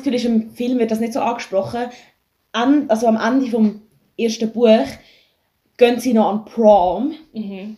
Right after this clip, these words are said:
Speaker 1: Und Bella hat halt nicht wollen gehen, eben weil sie ist nicht, not like other girls und will nicht an einen Prom. Und dann tut der, der Edward sie so ein bisschen tricksen. Und ja,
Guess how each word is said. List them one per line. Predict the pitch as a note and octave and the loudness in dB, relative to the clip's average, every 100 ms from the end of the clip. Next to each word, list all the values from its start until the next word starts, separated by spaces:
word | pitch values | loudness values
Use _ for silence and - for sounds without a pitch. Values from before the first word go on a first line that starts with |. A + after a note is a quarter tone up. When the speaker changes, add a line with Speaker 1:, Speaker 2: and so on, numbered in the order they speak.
| - | -6
Speaker 1:
Und | A#3 A3+ A3+ | -2 -2 0
Bella | A#3 B3 | 0 2
hat | A#3+ A3 | 0 -2
halt | G#3+ | -2
nicht | G3+ G3 | -2 -2
wollen | F#3+ F#3+ | -4 -2
gehen, | F3+ D#3+ | 0 0
eben | F3+ E3+ | 0 -2
weil | E3+ E3 - | -4 -6 -12
sie | - G#3+ | -6 -6
ist | G#3 | -4
nicht, | G3+ - - _ _ _ | -8 -8 -20 _ _ _
not | G#3 G3+ | -6 -2
like | G#3+ G#3+ | -2 0
other | C#4 D4+ | 0 2
girls | D#4 G#3+ A#3 C4+ | 4 4 4 2
und | A#3+ | 0
will | A#3+ | 0
nicht | - A#3+ | 2 2
an | A#3+ | 2
einen | A#3+ A3+ | 0 -2
Prom. | D4+ D#4 C#4+ A3+ C4+ - - - - | 2 4 6 4 2 -6 -20 -18 -8
Und | B3 | -4
dann | C4 | -4
tut | A3+ | 0
der, | A#3+ A3+ | 0 0
der | A3+ A3 G#3+ | -2 0 0
Edward | A#3 A3+ | -2 -6
sie | A#3 | -8
so | A3 | -8
ein | G3 | -8
bisschen | G3+ - | -8 -6
tricksen. | B3 C4+ - A3+ B3 C#4 - - - - | -6 -4 -6 -4 -4 -4 -14 -20 -18 -2
Und | A3+ A3 A3 - _ _ _ - | 0 0 -4 -14 _ _ _ -10
ja, | G#3+ G3 F#3 - | -2 0 0 -4